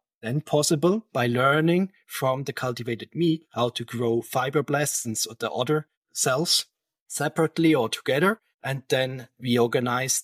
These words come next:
the skin in a proper way. Here, I think, from the upscaling in cultivated meat, the others can really learn. Or using other cells for production, or using personalized cells, for example, for antibody production, if you,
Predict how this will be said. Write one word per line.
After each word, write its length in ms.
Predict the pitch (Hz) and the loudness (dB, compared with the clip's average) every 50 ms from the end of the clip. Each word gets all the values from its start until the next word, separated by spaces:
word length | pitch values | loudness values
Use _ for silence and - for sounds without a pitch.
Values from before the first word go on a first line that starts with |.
| _ - | _ -6
the 80 | 120 | -2
skin 400 | - - - 175 170 123 104 - _ _ _ _ _ - | -2 0 2 2 0 0 0 -8 _ _ _ _ _ -8
in 120 | 117 107 | -4 -4
a 60 | 110 | -4
proper 360 | - - - 127 117 - 123 117 | -4 -4 -6 -6 -6 -4 -4 -4
way. 320 | 117 139 135 113 87 - _ _ _ _ _ | -2 -2 -2 -4 -4 -10 _ _ _ _ _
Here, 260 | - - 147 151 156 | -8 -2 0 2 2
I 120 | 156 151 147 | 2 0 -2
think, 360 | - - 123 98 92 - - _ _ _ | -2 -6 -6 -6 -8 -10 -18 _ _ _
from 240 | - - 131 123 117 | -8 -4 -4 -2 0
the 80 | - | 0
upscaling 600 | 123 170 - - - - 165 151 139 135 127 123 101 | -2 -2 0 -2 0 2 2 2 2 0 -4 -8 -6
in 440 | 120 123 123 123 123 123 117 120 - - | -6 -4 -4 -4 -6 -8 -10 -14 -14 -10
cultivated 520 | - 135 127 131 123 123 120 117 - 120 | -6 -6 -6 -4 -4 -4 -4 -4 -4 -4
meat, 320 | 123 131 123 110 - - - | -4 -4 -4 -6 -6 -8 -8
the 80 | 123 - | -8 -4
others 340 | - 123 127 - 123 - - | -4 -4 -2 -2 -4 -6 -6
can 200 | - 123 113 107 | -4 -4 -4 -2
really 240 | 117 113 107 117 | -2 -2 -2 -4
learn. 260 | 107 104 90 80 78 - _ | -4 -6 -8 -10 -12 -12 _
Or 340 | - 135 143 160 180 233 - _ _ - _ _ - | -2 2 2 2 2 0 -4 _ _ -20 _ _ -8
using 520 | 135 139 147 156 151 - 151 139 143 143 - | -2 2 2 2 4 4 2 0 -2 -4 -4
other 300 | 139 131 139 135 139 131 | -2 -2 -2 -2 -2 0
cells 460 | - - - 131 113 120 147 156 - | 0 2 2 2 2 0 0 -2 -4
for 640 | - - - 123 117 113 117 123 120 117 117 87 - - | -6 -8 -6 -4 -2 0 0 0 -2 -4 -4 -6 -10 -12
production, 480 | - - 117 127 - - - - 113 - _ _ _ | -8 -4 -4 -4 -4 -4 -8 -10 -10 -12 _ _ _
or 260 | 131 131 127 127 127 _ _ | -10 -8 -8 -8 -8 _ _
using 520 | - 143 143 165 170 160 - 151 139 127 - - | -4 0 2 2 2 2 0 0 -4 -8 -6 -2
personalized 640 | - 156 156 156 - 160 151 143 143 135 135 - - | 0 0 0 2 2 0 0 0 0 0 -2 0 0
cells, 540 | - - 165 165 180 175 139 - - - - | 0 0 0 0 0 -2 -2 -2 -4 -6 -8
for 200 | - - 143 139 | -10 -6 -4 -4
example, 500 | 135 - - - 160 147 143 - - 139 | -2 -2 -2 0 2 0 0 -2 -4 -10
for 340 | 117 - - 127 120 120 113 - 143 | -10 -6 0 0 2 2 0 0 0
antibody 500 | 147 170 - 220 190 - 165 123 123 110 | 0 0 0 -2 0 0 -2 -2 -2 -6
production, 500 | - 120 104 98 76 - - - - - | -6 -6 -8 -8 -8 -8 -8 -8 -8 -8
if 240 | - 120 120 - - | -10 -10 -6 -6 -4
you, 260 | 123 113 110 110 - | -4 -4 -4 -6 -8